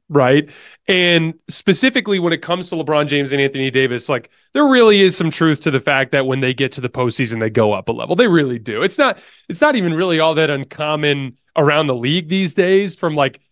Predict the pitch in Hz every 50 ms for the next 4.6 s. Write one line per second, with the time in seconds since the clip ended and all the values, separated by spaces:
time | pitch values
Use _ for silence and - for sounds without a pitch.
0 | _ - 131 110 131 151 151 160 160 156 151 147 143 120 135 120 131 151 170 180
1 | 175 151 147 147 151 143 147 143 156 160 139 147 143 139 143 135 135 131 113 139
2 | 135 135 139 135 131 131 127 135 135 127 120 - 156 131 117 123 120 127 127 -
3 | - 151 139 139 127 113 120 117 110 127 123 120 113 - - 160 160 147 135 -
4 | - _ _ _ - 160 160 151 139 139 -